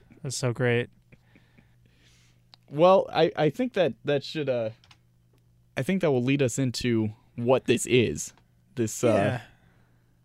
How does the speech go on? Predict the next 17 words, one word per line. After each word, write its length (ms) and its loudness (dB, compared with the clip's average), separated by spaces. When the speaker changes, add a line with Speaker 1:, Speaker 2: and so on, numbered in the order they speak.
Speaker 2:
what 320 -2
we, 280 -2
we've 320 2
done 220 10
it. 200 -4
I 120 4
mean, 220 4
we've 200 8
been, 200 2
we've 240 6
already 480 8
recorded 640 2
fifteen 500 4
minutes 300 4
of 80 -4
talk 260 2
time. 280 -2